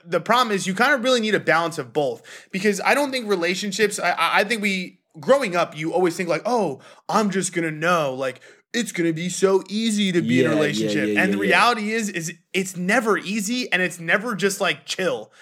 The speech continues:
Speaker 1: Like, I honestly, I, I've seen, like, few relationships where, like, bro, they met the first day and then they loved each other and then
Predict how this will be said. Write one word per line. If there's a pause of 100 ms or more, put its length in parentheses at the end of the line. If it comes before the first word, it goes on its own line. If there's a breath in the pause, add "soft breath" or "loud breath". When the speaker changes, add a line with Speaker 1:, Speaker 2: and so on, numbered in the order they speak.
(200 loud breath)
Speaker 1:
Like,
I
honestly,
I,
I've
seen,
like,
few
relationships (200 loud breath)
where,
like, (200)
bro,
they
met
the
first
day
and
then
they
loved
each
other
and
then